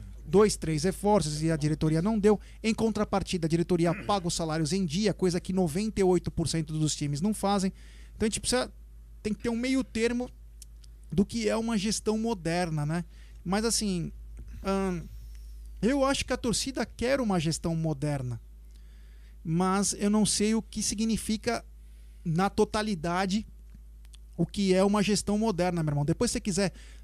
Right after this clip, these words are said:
passar mais algum recado, eu até leio, porque às vezes a gente,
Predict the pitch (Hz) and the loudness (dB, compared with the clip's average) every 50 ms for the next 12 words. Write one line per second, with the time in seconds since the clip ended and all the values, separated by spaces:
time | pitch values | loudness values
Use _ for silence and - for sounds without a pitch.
0 | - - 185 175 - - 196 170 170 196 220 226 196 208 175 170 175 165 160 156 | 0 2 4 4 6 4 4 4 6 6 6 6 6 6 6 6 4 4 4 2
1 | - 190 202 196 202 185 - 240 240 226 196 208 240 240 214 165 131 117 - - | 0 -2 0 2 2 2 2 2 4 4 6 6 6 6 6 6 6 4 0 -8
2 | - - - - - - - - - - - 175 180 - 214 214 202 170 160 202 | -16 -18 -18 -18 -18 -18 -18 -14 -2 0 2 2 2 2 2 2 2 4 4 4
3 | 214 208 226 220 208 208 - 226 220 220 202 | 4 4 2 2 0 0 0 0 0 0 -2